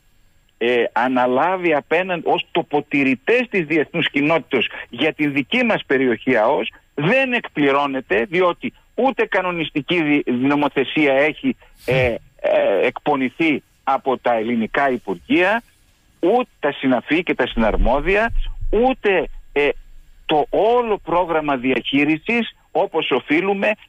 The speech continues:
έχει καταρτιστεί ώστε σε συνεννόηση και με τις γειτονικές χώρες, αλλά στην, για το κομμάτι της δικής τους, όχι της δικής μας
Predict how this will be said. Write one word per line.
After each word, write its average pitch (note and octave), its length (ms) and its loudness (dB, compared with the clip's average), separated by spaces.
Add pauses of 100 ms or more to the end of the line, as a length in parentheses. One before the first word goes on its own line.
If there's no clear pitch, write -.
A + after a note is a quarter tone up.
έχει F3 340 -2
καταρτιστεί D3 920 -4 (280)
ώστε D3+ 520 0 (260)
σε C#3+ 120 0
συνεννόηση B2 840 0
και G#3+ 140 -4
με G3 100 -2
τις E3 160 -4
γειτονικές C3+ 640 0
χώρες, A2+ 600 0 (380)
αλλά A#2+ 300 0
στην, A#2 360 -4 (200)
για A#2 200 -2
το A2+ 120 0
κομμάτι C3+ 440 -2
της A2+ 180 -8
δικής E3+ 380 0
τους, - 180 -2
όχι F3 200 0
της F#3 120 0
δικής D#3 420 -2
μας B2 180 0